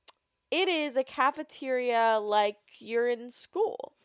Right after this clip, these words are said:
like you're in elementary school. Um,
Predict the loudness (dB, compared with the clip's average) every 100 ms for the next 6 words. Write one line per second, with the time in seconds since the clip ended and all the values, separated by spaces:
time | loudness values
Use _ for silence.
0 | _ _ _ _ -4 -4 -4 -4 -2 -2
1 | -2 -2 -2 -6 -8 -10 -10 -12 -12 -12
2 | -14 _ -20 -20 _ _ _ _ -2 0
3 | 2 0 -4 -10